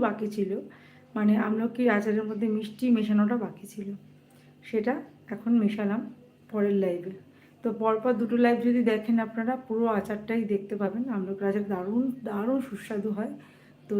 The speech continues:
যারা যারা আমলকির আচার বানান তারা তো জানেনই, আর যারা বানাননি একবার প্লিজ ট্রাই করবেন। আশা করছি নিরাশ হবেন না, ভালো লাগবে। যারা এমনি কাঁচা আমলকি খেতে পারেন না, কাঁচা আমলকি অনেকে পছন্দ করে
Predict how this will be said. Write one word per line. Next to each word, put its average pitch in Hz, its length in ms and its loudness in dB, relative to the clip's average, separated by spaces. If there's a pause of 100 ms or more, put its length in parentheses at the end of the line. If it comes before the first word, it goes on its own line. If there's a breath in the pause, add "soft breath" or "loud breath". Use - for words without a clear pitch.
যারা 202 180 4
যারা 220 220 2
আমলকির 202 360 0 (100)
আচার 226 280 0
বানান 196 260 0 (100)
তারা 208 220 -4
তো 226 140 -4
জানেনই, 196 380 -4 (600 loud breath)
আর 208 80 0 (100)
যারা 202 180 0 (120)
বানাননি 202 360 2 (100)
একবার - 240 -6 (120)
প্লিজ 220 280 -4
ট্রাই 202 160 -2 (120)
করবেন। 208 280 0 (640 loud breath)
আশা 214 180 -2
করছি 220 180 -6 (100)
নিরাশ 202 300 2
হবেন 202 200 -2
না, 214 40 0 (100)
ভালো 180 140 -2 (100)
লাগবে। 185 260 -12 (380)
যারা 233 200 4
এমনি 240 140 8 (100)
কাঁচা 208 280 2
আমলকি 220 640 -4 (140)
খেতে 214 280 -2
পারেন 190 260 -2
না, 196 60 -2 (260)
কাঁচা 208 260 -6
আমলকি 208 300 2
অনেকে 202 180 -4 (100)
পছন্দ 214 340 -2 (120)
করে 185 160 0